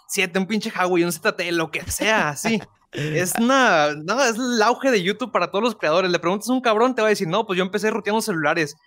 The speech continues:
Speaker 1: "No, este güey está pesado".
Speaker 2: Pasando, pasando el Photoshop y el Premiere Pro craqueados. <laughs>
Speaker 1: Ándale, de que cómo instalar el Adobe Premiere, eh, dos mil veintiuno o algo así, así exactamente en el dos mil doce.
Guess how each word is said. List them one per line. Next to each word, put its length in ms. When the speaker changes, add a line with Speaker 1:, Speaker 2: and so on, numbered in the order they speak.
Speaker 1:
"No, 120
este 240
güey 120
está 240
pesado". 480
Speaker 2:
Pasando, 500
pasando 380
el 80
Photoshop 480
y 60
el 100
Premiere 380
Pro 200
craqueados. 640
<laughs> 60
Speaker 1:
Ándale, 880
de 100
que 140
cómo 240
instalar 580
el 240
Adobe 400
Premiere, 560
eh, 180
dos 200
mil 160
veintiuno 500
o 60
algo 140
así, 360
así 420
exactamente 640
en 60
el 40
dos 140
mil 160
doce. 340